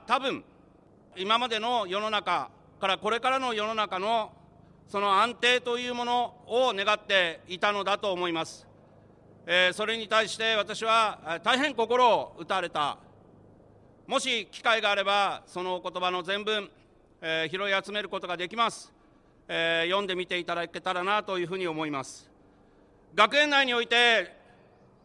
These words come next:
その言葉を何かに置き換えてみんなに伝えようと思った時に、私は深呼吸、この言葉で置き換えてみたいと思います。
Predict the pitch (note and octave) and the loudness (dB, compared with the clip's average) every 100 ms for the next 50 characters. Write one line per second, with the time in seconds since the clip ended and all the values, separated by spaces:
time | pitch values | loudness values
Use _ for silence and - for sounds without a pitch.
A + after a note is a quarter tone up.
0 | _ - A#3 B3+ B3+ B3+ B3+ B3 A#3+ A#3+ | _ -4 0 0 0 2 4 6 4 4
1 | G#3 - - - - - _ _ _ _ | 4 0 -10 -20 -20 -20 _ _ _ _
2 | _ - A3 D4 C4 B3 A3 - C4+ C4 | _ 0 2 4 4 2 0 0 0 0
3 | B3 A3 A#3 A3+ F#3+ A#3 A3 A#3 A3+ G#3 | 0 -4 -4 -4 -4 2 2 2 0 -2
4 | G#3 G#3 F#3+ F3 F#3 G#3 G#3+ D#3 - _ | -4 -6 -8 -6 -2 -2 -2 -4 -12 _
5 | _ _ _ _ - G#3 B3 C4+ C#4 C4+ | _ _ _ _ -8 -4 -2 2 6 4
6 | D3 - - - - _ _ _ - C#4 | 2 -6 -20 -20 -20 _ _ _ -2 -2
7 | D4+ E4 E4 C4+ E3+ - _ _ _ _ | 0 0 0 -2 -2 -8 _ _ _ _
8 | - A#3 C4+ C4 C4 C4+ C4+ B3 B3 A#3 | -2 2 2 2 0 2 4 4 4 2
9 | G3 - G#3+ G#3+ G3 F3+ E3 F3 F3+ F3 | -2 2 2 4 4 2 0 -2 -2 -2
10 | E3+ E3 D#3+ D#3 - - | -4 -2 -2 -4 -6 -20